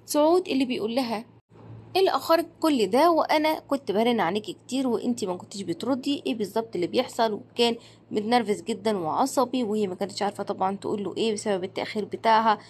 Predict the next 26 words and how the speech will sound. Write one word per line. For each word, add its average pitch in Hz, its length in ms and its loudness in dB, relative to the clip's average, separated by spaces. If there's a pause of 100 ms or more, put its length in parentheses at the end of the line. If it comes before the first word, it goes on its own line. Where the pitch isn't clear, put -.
(200)
بدات 370 240 4
تتوتر 311 420 2
الفتره 240 460 0
دي، 247 280 -2
وسعود 226 520 -2
ملاحظ 202 420 2
تغيرها 196 580 0
من 196 120 -4
ساعه 208 300 0
ما 185 60 -6
شافت 208 400 -6
مناير 208 280 2
صاحبتها 214 560 -6
في 202 120 -8
المستشفى 196 480 -4
عنده. 180 380 -2 (760)
بتروح 320 380 4
هند 311 340 0 (340)
البوتيك 262 420 0
بتاعها 254 340 4
كالعاده، 240 580 2 (300)
وبتكون 277 320 0
في 294 140 0
واحده 285 260 2
هناك 262 240 2
بتشتري. 247 600 -6